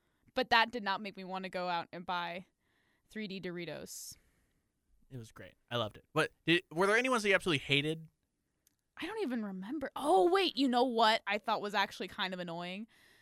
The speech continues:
Speaker 1: The State Farm commercial with Drake.
Speaker 2: Yeah, Drake's
Speaker 1: Do you
Speaker 2: just
Speaker 1: remember that?
Speaker 2: annoying.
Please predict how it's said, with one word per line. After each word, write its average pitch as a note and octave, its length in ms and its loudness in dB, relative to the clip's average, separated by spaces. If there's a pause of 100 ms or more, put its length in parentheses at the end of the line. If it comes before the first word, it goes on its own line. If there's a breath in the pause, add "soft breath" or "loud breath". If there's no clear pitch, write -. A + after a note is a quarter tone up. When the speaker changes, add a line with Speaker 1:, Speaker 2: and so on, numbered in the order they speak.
(340 soft breath)
Speaker 1:
The G#3 80 -6
State - 400 -2
Farm G#3+ 300 -4
commercial A#3+ 560 -4
with - 160 -6
Drake. E3+ 580 -10 (840)
Speaker 2:
Yeah, D3 240 4
Drake's G#3+ 300 2
Speaker 1:
Do - 60 0
you - 20 0
Speaker 2:
just A3 100 0
Speaker 1:
remember A2 240 0
that? F#3+ 140 -2
Speaker 2:
annoying. G#2+ 160 -16